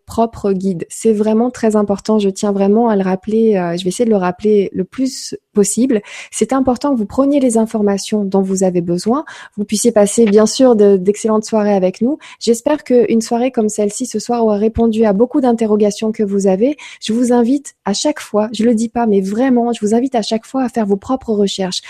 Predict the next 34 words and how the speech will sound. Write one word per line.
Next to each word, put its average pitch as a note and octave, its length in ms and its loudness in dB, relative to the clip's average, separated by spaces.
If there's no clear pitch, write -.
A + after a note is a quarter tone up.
à G#3 100 4
vérifier C4 720 0
ce - 120 -12
qui - 140 0
a G#3+ 60 8
été G#3+ 220 4
dit A#3 140 0
par G#3+ 120 -2
les G#3 160 4
intervenants, G3+ 560 0
à, - 260 2
à A3 60 4
poursuivre D#4+ 400 0
ce - 140 -4
chemin C4 400 0
que G#3+ 480 0
eux, C#4 180 2
ils A#3 180 -2
ont A3 100 -2
parcouru A3+ 500 0
et G3+ 80 -2
qui A#3 140 -4
font D4 160 -6
qu'aujourd'hui, A#3 440 0
ils C#4+ 60 0
nous A3+ 100 2
racontent A3+ 420 -4
tous - 140 -8
leurs B3+ 160 0
résultats A3+ 400 -2
avec G#3 220 -2
autant A#3 220 -2
de A#3 80 -2
passion. G#3+ 500 -4